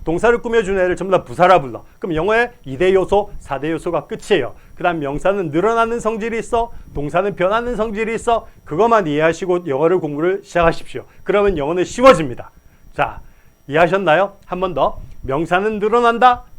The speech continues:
동사는 변하는 성질이 있다. 부사는 붙는다. 그럼 앞으로 해야 될 영어 공부 또는 여러분이 지금까지 초, 중, 고, 대 또는 학원에서 배웠던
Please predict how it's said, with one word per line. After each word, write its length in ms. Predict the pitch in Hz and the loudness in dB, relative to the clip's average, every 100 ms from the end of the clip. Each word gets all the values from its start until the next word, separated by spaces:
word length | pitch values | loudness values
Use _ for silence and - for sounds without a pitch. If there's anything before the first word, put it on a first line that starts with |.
| - | -12
동사는 540 | 123 135 170 233 240 | -10 -2 0 0 -4
변하는 440 | 131 147 240 262 | -2 2 4 4
성질이 320 | 233 233 220 220 | 0 -2 -4 -4
있다. 320 | 226 233 226 - - | 2 4 2 -6 -14
부사는 420 | 151 180 214 202 | -2 2 2 -2
붙는다. 420 | 196 226 160 110 - - | -4 -2 -2 -2 -6 -10
그럼 220 | 233 214 - - | -6 -6 -8 -2
앞으로 420 | 220 - 262 233 | 0 0 0 2
해야 200 | 190 208 | 4 4
될 180 | 185 156 | 2 0
영어 240 | 131 170 | 0 0
공부 400 | 156 131 139 123 - - | 0 -4 -4 -6 -8 -6
또는 160 | 165 | 0
여러분이 260 | 185 226 226 | 2 2 -2
지금까지 680 | - 196 226 185 165 208 208 - | -4 -6 0 0 2 0 -2 -6
초, 300 | - 220 196 | 0 2 2
중, 260 | 208 202 180 | 0 -4 2
고, 300 | 180 165 - | 4 4 4
대 260 | 180 120 - | 4 4 -2
또는 160 | 165 156 | -6 -4
학원에서 500 | 190 214 190 180 - | -2 0 0 0 0
배웠던 460 | 185 175 202 202 | -2 0 -2 -4